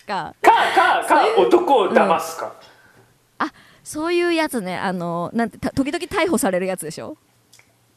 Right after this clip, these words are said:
Speaker 2: まあね、
Speaker 1: 時々さ、
Speaker 2: やりすぎ、やりすぎたらね。
Speaker 1: そうそう、結婚詐欺師とかでしょ、それは。
Speaker 2: そうだね。
Speaker 1: そういうことか。
Speaker 2: か、
Speaker 1: そういうふうに見えてんのか。
Speaker 2: か、あの、
Speaker 1: うん。
Speaker 2: か、遠行。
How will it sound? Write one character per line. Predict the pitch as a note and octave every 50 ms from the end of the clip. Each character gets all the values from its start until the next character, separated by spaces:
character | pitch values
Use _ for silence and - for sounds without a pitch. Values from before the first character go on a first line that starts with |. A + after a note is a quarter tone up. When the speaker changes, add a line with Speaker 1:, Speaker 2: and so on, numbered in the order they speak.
| _ _ _ - - _
Speaker 2:
ま | G3+ D4 D4 A#3 E3 C3+
あ |
ね、 | B2 A#2+ A2+
Speaker 1:
時 | - -
々 | D#4
さ、 |
Speaker 2:
や |
り | E4+ F#4 F4+
す | - F3+
ぎ、 | F3+ F#3+ F#3+ - C#4+ B3 F#3+ F#3+ F#3 - E3+
や | F3+ E3+
り | E3+ G3 F#3+
す | - - G3+
ぎ | F#3 F3+ -
た | B2+ A#2
ら | A2+ A2 A#2
ね。 | - - - - _ _ _ _ _ _ _ _ _
Speaker 1:
そ | _ - - C#4+ B3
う | A#3
そ | B3+ A3
う、 | G#3+
結 | - - A#3+ A#3+ _
婚 | - D4 D4
詐 | - - F4 B3+
欺 | C4 C#4
師 | - - -
と | F#3
か | _ -
で | -
し | D#3+ -
ょ、 | - - -
そ | - -
れ | F3 F2+ G2
は。 | G2 - _ _ _ _ _ _ _ _ _ _ _ _ _ _ _ _ _ _ _ -
Speaker 2:
そ | A#2+ - C3 A#2+
う |
だ | G#2 G2
ね。 | G2+ C#3+ G3+ - - - - _ _ _ _ _ _ _ _ _ _
Speaker 1:
そ | - - B3+ G#3+
う | G#3 G3
い | G3+
う | G#3
こ | - A3
と | - F#3+
か。 | - - C#3 D#2+ - - A#3 _ _ _ _ _ _ -
Speaker 2:
か、 | - E4+ G4+
Speaker 1:
そ |
う | - -
い |
う | -
ふ | - G4 G#4 F4
う | D4
に | B3+
見 | A#3+ B3
え | B3 A#3+
て | -
ん | - G3+
の | F#3+ G3 - -
か。 | - -
Speaker 2:
か、 | D#3+ C3 G2+ A#2+ _
あ | -
の、 | G3 F#3 E3+
Speaker 1:
う |
ん。 | D#3
Speaker 2:
か、 | E3+ C#4 F4 E4+ C4 F3 D3 B2+ G2+ - - - - _ _ _
遠 | - C#3+ C#3 C3 B2+ -
行。 | C#3 C3+ C3 B2+ B2+ B2 - -